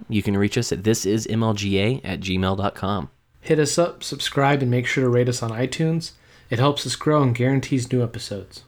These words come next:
Speaker 1: And, uh, don't forget to, uh, check out the M L G A Network. We're a small and scrappy group of libertarians that share all of the best liberty podcasts on M L G A network dot com.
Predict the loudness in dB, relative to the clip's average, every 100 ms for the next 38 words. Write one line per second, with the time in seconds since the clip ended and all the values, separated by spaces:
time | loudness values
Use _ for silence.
0 | _ _ 0 0 2 2 2 2 0 0
1 | 0 2 0 -4 -8 0 2 2 2 0
2 | 0 -2 0 0 2 2 4 4 2 2
3 | 2 2 0 0 -2 -4 -14 _ _ _
4 | _ _ 2 4 4 2 2 4 2 0
5 | 2 2 2 0 2 2 0 0 0 0
6 | 0 0 0 0 -2 -2 0 0 0 0
7 | 2 0 0 0 0 2 2 2 -2 -2
8 | 0 0 0 -2 -2 0 0 -2 -8 -4
9 | -2 -2 -2 0 0 0 0 0 -2 -4
10 | -8 -6 -6 -4 -6 -6